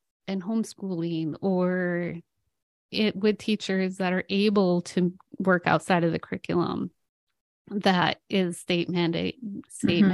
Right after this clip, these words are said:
Speaker 1: mandated, um, and slowly start getting in there and, um, yeah, spreading, spreading the word that you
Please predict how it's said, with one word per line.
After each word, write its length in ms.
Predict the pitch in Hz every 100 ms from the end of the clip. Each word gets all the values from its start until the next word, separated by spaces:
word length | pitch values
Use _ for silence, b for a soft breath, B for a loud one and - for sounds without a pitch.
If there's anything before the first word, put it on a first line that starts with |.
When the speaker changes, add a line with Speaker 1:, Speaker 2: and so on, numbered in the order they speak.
| 180 170
Speaker 1:
mandated, 400 | 165 - 185 - B B B B -
um, 380 | 196 190 185 180
and 300 | 220 214 208
slowly 1040 | - - - - 214 202 202 208 208 196 196
start 680 | - - - 185 185 175 - 190 - _ _ -
getting 340 | 190 185 185 180
in 180 | 185
there 360 | 175 175 175 180 - -
and, 400 | 196 180 170 170
um, 440 | - 175 165 160 170 _ _ _ _ _ _ _ _ _ _ _
yeah, 240 | 240 226 - -
spreading, 600 | - - 208 202 190 190 b b b
spreading 380 | - 302 302 302
the 80 | 254
word 400 | 247 220 175 175
that 180 | 208 202
you 840 | 214 269 330 311 262 294 262 240